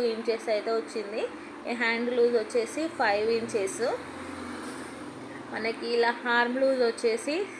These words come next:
సెవెన్ అండ్ హాఫ్ ఉంది కదా. ఇక్కడ ఫోల్డింగ్ దగ్గర నుంచి అయితే మనం క్రాస్గా సెవెన్ అండ్ హాఫ్కి అయితే ఇలా క్రాస్గా మార్కింగ్ చేసుకోవాలి. మార్కింగ్ చేసుకున్న తర్వాత షోల్డర్ పైన వన్ ఇంచ్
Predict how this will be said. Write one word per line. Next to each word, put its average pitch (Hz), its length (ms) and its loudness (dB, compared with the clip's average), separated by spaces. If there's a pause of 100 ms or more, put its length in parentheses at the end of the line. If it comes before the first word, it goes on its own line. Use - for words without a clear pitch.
(120)
సెవెన్ 233 300 0
అండ్ 226 220 -2
హాఫ్ 214 240 0
ఉంది 208 300 -4
కదా. 202 180 0 (500)
ఇక్కడ 233 200 0
ఫోల్డింగ్ 254 600 2
దగ్గర 240 280 2 (100)
నుంచి 233 280 -4
అయితే 233 220 0
మనం 233 280 -2 (100)
క్రాస్గా 226 640 2 (500)
సెవెన్ 233 240 2
అండ్ 226 260 2
హాఫ్కి 214 320 0
అయితే 220 240 0 (100)
ఇలా 220 140 0 (120)
క్రాస్గా 220 560 2 (200)
మార్కింగ్ 214 440 0
చేసుకోవాలి. 196 460 0
మార్కింగ్ 196 540 0
చేసుకున్న 220 340 -2
తర్వాత 185 460 2 (100)
షోల్డర్ 214 480 2
పైన 208 320 0 (100)
వన్ 202 240 0
ఇంచ్ 196 180 -10